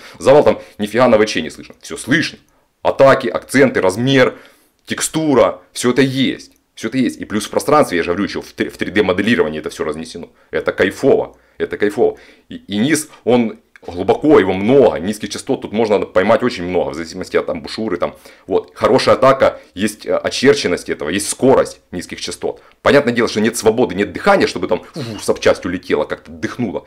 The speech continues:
Нет, тут именно звук под куполом таким. Но он объёмен, то есть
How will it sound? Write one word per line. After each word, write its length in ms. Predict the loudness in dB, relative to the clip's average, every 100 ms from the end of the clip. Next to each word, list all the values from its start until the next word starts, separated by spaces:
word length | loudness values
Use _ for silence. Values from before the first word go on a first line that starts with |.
| _
Нет, 260 | 0 0
тут 140 | -4 -4
именно 380 | 0 2 0 -2 -20 -20 _
звук 300 | -6 -6 -2
под 160 | -4
куполом 440 | 0 -2 0 0 -2
таким. 320 | -10 -14 -18 _ _ _ _ _ _ _ _
Но 240 | -2 2
он 160 | 2 2
объёмен, 720 | 2 0 2 4 4 2 -10 -6
то 100 | -6
есть 200 | -6